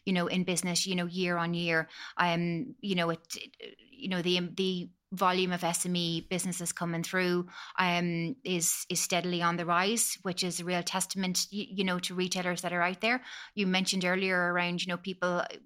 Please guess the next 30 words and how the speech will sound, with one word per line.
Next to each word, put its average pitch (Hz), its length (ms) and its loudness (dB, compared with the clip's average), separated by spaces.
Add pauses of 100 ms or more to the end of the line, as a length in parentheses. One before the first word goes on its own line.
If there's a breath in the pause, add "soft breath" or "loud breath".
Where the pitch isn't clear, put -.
concerned 180 580 0
or, 170 160 2
or, 180 160 2
or 175 140 0
worried 175 320 0
about 175 220 0
moving 180 420 -2
from, 170 400 -6 (140)
you 185 100 -6
know, 180 120 0
a 170 40 0
card 175 240 0
presence 180 260 -2
base 180 260 -4
into 175 220 -4
e-commerce. 190 460 -2 (440 loud breath)
I 196 60 4
can 196 160 -2
only 208 140 2
imagine 190 340 2
how 175 300 0
much 185 340 -8
more, 185 540 2 (640 loud breath)
you 214 140 2
know, 170 180 2
concerning 180 540 2
it 170 100 -2
might 180 240 0
be 190 240 0
to 170 380 0